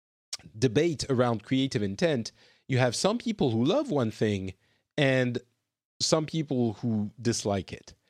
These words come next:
And at that point, creative intent is a valid discussion. And maybe even if the some people who like it are a small group,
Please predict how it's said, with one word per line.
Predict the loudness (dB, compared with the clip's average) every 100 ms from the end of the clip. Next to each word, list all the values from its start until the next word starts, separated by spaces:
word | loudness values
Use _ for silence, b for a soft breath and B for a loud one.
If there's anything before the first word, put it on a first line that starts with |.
| _ _ _ _ _ _
And | 0 0 0
at | 0 0
that | 0 0
point, | -2 -2
creative | -2 0 0 0
intent | -2 0 -2 0
is | -2
a | -4
valid | -2 0 2 0 -4 -12 -20 _ _ _ _ _ _ _ _ _ -2
discussion. | 0 0 0 -4 -8 _ _ _ _
And | 0 2
maybe | 2 2 0 0
even | 0 2
if | 0 0 -10 _ _ 0
the | 0
some | 4 2 2
people | -2 -2 0
who | 0
like | 2 0 2
it | 0
are | 2 0
a |
small | -2 -2 0 2 0
group, | -2 -10 -10 -18